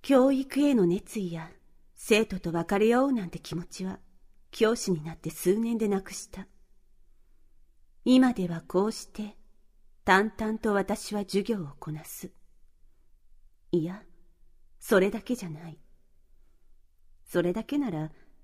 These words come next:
気苦労も多くて、給料の安い教師なんて辞めて、それこそ塾講師にでもなっている。私が今でもやっているのには、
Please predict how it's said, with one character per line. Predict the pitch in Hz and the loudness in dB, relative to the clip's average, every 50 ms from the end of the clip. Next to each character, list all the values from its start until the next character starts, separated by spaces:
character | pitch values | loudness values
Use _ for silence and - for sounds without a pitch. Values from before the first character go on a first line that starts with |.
| _ - - - | _ -20 -20 -20
気 | - - 240 233 | -2 0 2 4
苦 | 208 254 254 | 4 6 6
労 | 254 247 226 | 6 6 6
も | 190 180 170 165 185 214 | 4 4 4 4 4 2
多 | 220 | 0
く | 214 - - | -2 -6 -10
て、 | - 175 165 170 - - - - _ _ - - | -6 -6 -6 -6 -8 -14 -20 -20 _ _ -20 -16
給 | - - 190 220 254 214 | -4 -2 0 0 0 0
料 | 202 170 151 | -2 -4 -4
の | 151 156 | -2 0
安 | 160 156 151 151 - - 254 | 0 0 0 -2 -2 -2 -2
い | 214 - | -2 -2
教 | - - 185 202 240 | -2 -2 0 0 0
師 | - - | 0 -2
な | 175 160 151 | -2 -2 -4
ん | |
て | - - | -10 -10
辞 | 160 151 156 | -10 -10 -10
め | 151 170 175 | -10 -12 -14
て、 | - - 180 175 - - - - - _ _ _ _ _ _ - _ | -12 -10 -10 -10 -10 -12 -20 -20 -20 _ _ _ _ _ _ -20 _
そ | - - 202 175 | -2 4 4 6
れ | 180 175 | 6 4
こ | - 196 202 | 2 -2 -6
そ | - - 147 | -4 -4 -4
塾 | 139 - 214 240 - 208 | -2 -2 -4 -2 -2 -4
講 | - - 180 202 262 | -2 0 2 2 2
師 | 254 - 175 | 2 0 -4
に | 156 147 | -6 -4
で | 147 143 | -4 -4
も | 147 143 | -2 -2
な | 147 147 208 | -2 -2 -4
っ | - | -6
て | - - 185 | -8 -14 -14
い | 160 - - | -14 -14 -20
る。 | - - - - - - - - - - _ _ - _ - - _ _ _ _ _ _ - _ - - - - _ _ - - - _ _ - - - - - - - | -20 -20 -20 -20 -20 -20 -20 -20 -20 -20 _ _ -20 _ -20 -20 _ _ _ _ _ _ -20 _ -20 -20 -20 -20 _ _ -20 -20 -20 _ _ -20 -20 -20 -20 -20 -8 -2
私 | 190 208 196 - - 214 - - - 240 214 | -2 -2 0 0 -4 -6 -6 -4 -4 -2 0
が | 208 208 | 0 0
今 | 202 202 262 269 262 247 | 2 2 4 2 2 2
で | 208 185 165 | 0 0 0
も | 151 | 2
や | 147 151 156 151 | 2 2 0 0
っ | 151 - | -2 -4
て | - 202 | -2 -2
い | 208 208 | -2 0
る | 220 233 | -2 -2
の | 226 202 | -2 -2
に | 190 170 147 | -2 -4 -8
は、 | 147 147 147 - | -12 -16 -20 -20